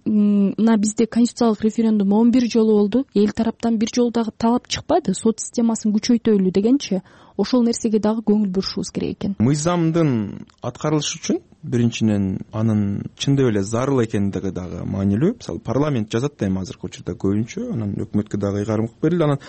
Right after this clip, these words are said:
Speaker 2: бул жердеги талаш боюнча дагы алда токтолобуз. Менин сурагым келгени, мыйзамдар канчалык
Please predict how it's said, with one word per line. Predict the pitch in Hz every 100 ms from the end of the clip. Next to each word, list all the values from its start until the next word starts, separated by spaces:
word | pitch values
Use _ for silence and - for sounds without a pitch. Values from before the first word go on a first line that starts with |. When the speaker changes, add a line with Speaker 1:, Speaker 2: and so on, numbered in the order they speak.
| - - - -
Speaker 2:
бул | 147
жердеги | 147 143 143 123
талаш | 139 143 -
боюнча | 143 139 131
дагы | 131
алда | 135 139
токтолобуз. | - 143 - 202 165 -
Менин | 127
сурагым | 156 - 151 170
келгени, | 160 151 139 156 226 233
мыйзамдар | - 107 113 123 147 156 160 131 - -
канчалык | 120 135 - 170 190